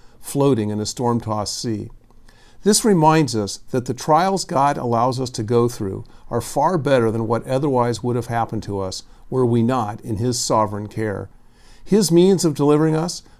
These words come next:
may not always be what we would choose, but it is always superior to what we would choose. The fact that Jonah could pray to God from the belly of a fish and that God heard him from there reminds us that there is no place and no circumstance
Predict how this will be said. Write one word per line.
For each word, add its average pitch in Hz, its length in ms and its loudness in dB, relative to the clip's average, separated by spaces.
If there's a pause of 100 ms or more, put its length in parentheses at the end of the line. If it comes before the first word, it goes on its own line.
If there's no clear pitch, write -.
may 123 140 0
not 131 260 2
always 160 420 4
be 120 320 2
what 117 200 0
we 123 160 2
would 127 180 -4
choose, 98 540 -2 (320)
but 120 100 0
it 117 80 0
is 110 140 -2
always 135 480 2
superior 107 640 -2 (440)
to 120 100 -2
what 117 200 0
we 117 200 0
would 104 160 -6
choose. 98 460 -10 (920)
The 240 80 0
fact 220 300 4
that 170 100 4
Jonah 175 340 4
could 202 300 0
pray 175 240 4
to 165 60 2
God 117 320 4
from 127 100 -6
the 123 100 0
belly 135 300 2
of 113 80 -4
a 110 60 -4
fish 120 500 -4 (400)
and 131 160 -2
that 123 140 -4
God 143 420 2 (800)
heard 196 260 6
him 120 160 4
from 107 220 -2
there 92 340 -4 (380)
reminds 139 480 2
us 123 200 -2
that 135 100 -4
there 131 140 0
is 117 100 0
no 156 220 4
place 127 420 0
and 120 160 0
no 147 160 2
circumstance 131 840 -4